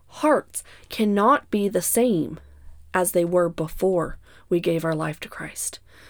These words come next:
We must have a change. We cannot go back to human traditions.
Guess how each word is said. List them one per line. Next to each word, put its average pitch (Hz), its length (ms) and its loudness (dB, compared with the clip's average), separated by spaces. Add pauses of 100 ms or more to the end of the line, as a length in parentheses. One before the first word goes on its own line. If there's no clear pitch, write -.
(380)
We 214 220 2
must 208 480 0
have 226 420 -2
a 175 180 -2
change. - 920 -8 (1200)
We 240 160 2
cannot 214 800 2 (220)
go 208 240 6
back 208 560 -2
to 226 120 -2
human 254 520 2
traditions. 220 800 -2